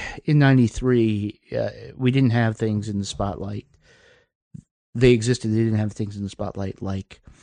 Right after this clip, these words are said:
we have now. So there is no, like, Black Lives Matter.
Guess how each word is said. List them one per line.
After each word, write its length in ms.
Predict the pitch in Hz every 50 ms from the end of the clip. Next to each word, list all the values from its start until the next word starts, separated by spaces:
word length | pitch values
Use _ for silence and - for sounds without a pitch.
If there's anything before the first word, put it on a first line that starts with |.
| _ _ _ _ _ _ _
we 120 | - 110 104
have 260 | 110 95 95 - -
now. 220 | 95 80 87 98 117 120
So 220 | - - 117 107
there 160 | 107 110 113
is 160 | 110 110 104
no, 160 | 110 104 104 101
like, 140 | 101 98 101
Black 240 | - 95 95 - -
Lives 240 | 107 98 95 - -
Matter. 280 | 101 98 - _ _